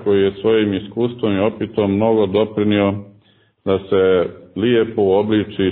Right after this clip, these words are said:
školski sistem u tom učilištu za vrijeme kralja Nikole Petrovića. To da kažemo dalje, tu je svakako novi primjer sveštenog mučenika Luke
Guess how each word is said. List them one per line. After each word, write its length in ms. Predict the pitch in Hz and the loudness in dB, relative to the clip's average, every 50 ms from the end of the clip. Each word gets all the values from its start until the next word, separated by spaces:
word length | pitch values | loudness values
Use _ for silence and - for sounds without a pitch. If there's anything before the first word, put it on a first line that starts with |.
| 92 95 | -2 -4
školski 500 | - 107 107 104 107 - - 104 92 87 - - | -2 0 0 0 -2 -4 -4 -2 -2 -2 -4 -4
sistem 520 | - 101 101 - - - 101 98 98 95 92 | -6 -8 -8 -6 -4 -2 0 0 0 0 -2
u 40 | 90 | -2
tom 380 | 95 98 101 95 92 95 92 - | -2 0 0 0 0 0 -2 -2
učilištu 800 | 98 104 98 - 101 107 101 101 95 92 95 - - 95 92 95 92 - - - _ _ _ _ _ _ _ _ _ | -4 -4 -4 -6 -6 -4 -2 0 -2 -2 -4 -4 -4 -4 -4 -6 -8 -14 -20 -20 _ _ _ _ _ _ _ _ _
za 120 | - 92 92 | -2 0 2
vrijeme 500 | 92 95 101 104 104 101 95 92 92 95 92 95 | 2 2 2 2 2 2 2 0 0 -2 -4 -4
kralja 440 | 101 101 101 101 98 95 92 90 87 92 90 - | -2 0 2 2 2 2 2 0 0 -4 -8 -6
Nikole 600 | - 98 101 98 - - 98 95 92 92 92 - | -4 -4 -4 -2 -2 -2 0 2 2 0 0 0
Petrovića. 680 | - 110 110 113 110 104 95 85 78 - - - - 69 69 - - - _ _ _ _ | 0 0 0 0 0 0 2 2 0 -2 -4 -8 -8 -8 -8 -12 -16 -20 _ _ _ _
To 180 | - 123 131 143 | -2 0 0 2
da 160 | 139 139 135 | 2 0 0
kažemo 640 | 135 - - 139 143 139 131 123 131 127 123 123 120 | 0 0 0 2 2 2 2 2 2 2 4 4 2
dalje, 680 | 113 110 139 147 156 147 131 110 95 87 82 85 - - | 2 2 2 2 2 4 4 4 4 2 2 0 -2 -2
tu 80 | - 113 | 0 2
je 260 | 120 117 117 113 110 | 4 4 4 2 0
svakako 720 | 113 - 123 120 120 120 123 117 110 107 110 - 110 104 | 0 0 0 0 2 2 2 0 0 0 0 0 2 2
novi 400 | 104 110 117 120 113 113 107 101 104 - | 2 2 2 4 4 4 2 2 0 0
primjer 380 | 110 107 113 120 120 113 107 - 113 107 | 0 2 2 4 4 2 2 0 -2 -2
sveštenog 600 | 113 117 117 117 113 117 110 107 107 107 107 107 - | 0 0 0 0 -2 -2 0 0 0 0 -2 -2 -2
mučenika 580 | 120 120 117 113 113 110 104 101 - 104 98 | -4 -4 -4 -4 -4 -4 -4 -2 -2 0 0
Luke 580 | 98 110 135 139 123 107 117 - 104 101 95 | 0 0 0 0 -2 -2 -4 -2 -2 0 0